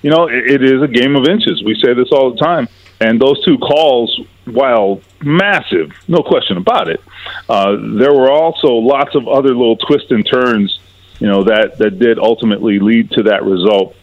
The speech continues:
And I, I will be remiss if I don't mention this. I mean, I think the final sequences in the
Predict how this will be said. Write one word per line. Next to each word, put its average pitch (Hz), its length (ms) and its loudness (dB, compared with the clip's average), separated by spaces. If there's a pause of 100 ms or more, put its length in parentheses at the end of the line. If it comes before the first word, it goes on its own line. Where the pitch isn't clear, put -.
(580)
And 165 140 0
I, 143 180 0 (400)
I - 40 2
will 127 220 2
be 123 160 0
remiss 123 320 4
if 131 120 0
I 127 100 2
don't 139 140 0
mention 156 300 -2
this. 220 240 0
I 110 60 0
mean, 110 160 2
I 110 80 2
think 123 280 -2 (640)
the 120 120 0 (140)
final 147 480 0
sequences 123 580 0 (540)
in 117 140 2
the 110 80 0